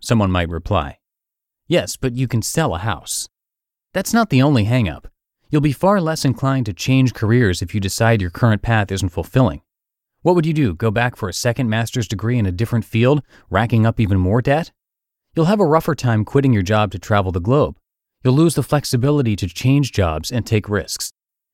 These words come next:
You'll probably delay buying your first rental property or maxing out your Roth I R A by a few years.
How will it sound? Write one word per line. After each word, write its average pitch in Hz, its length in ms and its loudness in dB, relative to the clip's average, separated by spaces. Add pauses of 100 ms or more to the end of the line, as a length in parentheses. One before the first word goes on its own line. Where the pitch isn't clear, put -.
(120)
You'll 127 100 4
probably 165 540 0
delay 110 420 0
buying 110 320 0
your 98 120 -2
first - 280 -4
rental 135 240 0
property 82 480 -4 (280)
or 123 100 -4
maxing 135 420 0
out 127 120 2
your 104 120 -2
Roth 117 280 2
I 113 180 2
R 107 140 2
A 123 80 2
by 87 160 0
a 85 80 0
few 110 180 0
years. 107 480 -2